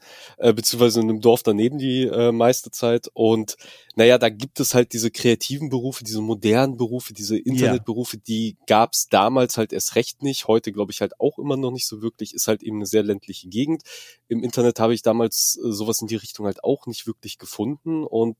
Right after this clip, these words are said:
Speaker 1: durch sie bin ich halt drauf gekommen, es gibt diesen Beruf. Und, äh, den kann man an einer <laughs> privaten, äh, Uni in Düsseldorf,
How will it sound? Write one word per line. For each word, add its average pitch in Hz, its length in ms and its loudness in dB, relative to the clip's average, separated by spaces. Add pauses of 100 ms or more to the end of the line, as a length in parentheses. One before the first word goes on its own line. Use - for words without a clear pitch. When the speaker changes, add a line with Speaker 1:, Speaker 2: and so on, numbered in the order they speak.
(120)
Speaker 1:
durch 117 180 -2
sie 135 200 -4
bin 156 160 0
ich 135 100 -4
halt 123 120 -2
drauf 117 160 0
gekommen, 123 280 -2
es 104 100 -6
gibt - 220 -12
diesen 92 240 -10
Beruf. 107 460 -4 (580)
Und, 131 540 6
äh, 120 180 8
den 120 160 2
kann 156 180 2
man 175 160 4
an 123 160 2
einer 117 280 2 (360)
<laughs> - 380 -16
privaten, 156 800 2
äh, 123 300 10 (100)
Uni 147 520 0
in 113 160 -6
Düsseldorf, 113 800 4